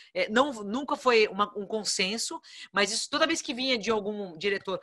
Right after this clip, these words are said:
"Ah, como é que tá o time X P T O?" Ó, fala com o seu time.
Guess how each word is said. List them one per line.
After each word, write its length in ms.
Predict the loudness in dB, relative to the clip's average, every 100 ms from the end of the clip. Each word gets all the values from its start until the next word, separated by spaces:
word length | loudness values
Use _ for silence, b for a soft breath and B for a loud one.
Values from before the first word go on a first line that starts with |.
| B 4
"Ah, 160 | 6
como 140 | 6 2
é 60 |
que 80 | 4
tá 80 | 4
o 20 |
time 160 | 4 -6
X 140 | -4
P 120 | -4
T 140 | 0 4
O?" 220 | 4 4
Ó, 300 | 2 2 2 _ _ -8
fala 160 | -4 -4
com 60 | -4
o 20 |
seu 120 | -2
time. 360 | 2 2 0